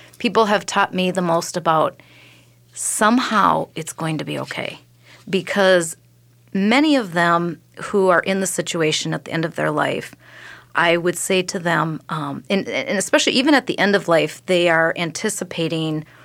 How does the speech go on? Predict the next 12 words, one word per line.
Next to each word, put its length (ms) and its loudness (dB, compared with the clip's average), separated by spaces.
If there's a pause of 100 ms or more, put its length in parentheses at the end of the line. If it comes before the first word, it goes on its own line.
(220)
or 180 4
worrying 520 2
about 300 2
maybe 280 0
what 200 -2
the 120 -6
actual 400 -4
end 220 0
is 100 -6
gonna 180 -10
be. 200 -8
So 380 -2